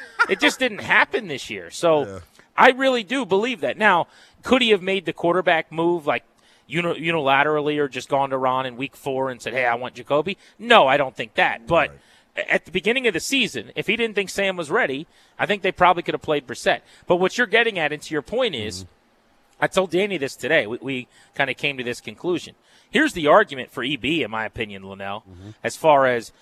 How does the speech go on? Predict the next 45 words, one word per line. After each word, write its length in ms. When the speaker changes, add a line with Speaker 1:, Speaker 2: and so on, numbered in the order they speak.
Speaker 1:
"Hey, 100
I 120
can 180
do 180
this. 260
My 240
offense 300
can 220
work." 380
This 220
year 180
was, 300
was 220
not 320
authentic. 540
I 80
believe 400
it 60
was 160
five 360
drives 360
for 120
Brissett 360
and 100
five 220
touchdowns. 680
Like, 120
Speaker 2:
Yeah, 240
that's 40
Speaker 1:
that's 100
Speaker 2:
hard 140
Speaker 1:
a 40
Speaker 2:
to 80
Speaker 1:
pretty 180
Speaker 2:
argue 160
with. 80
Speaker 1:
good 20
selling 400
point 260
if 140
you're 100
Bieniemy 480
to 60
Speaker 2:
Yeah. 60
Speaker 1:
say, 320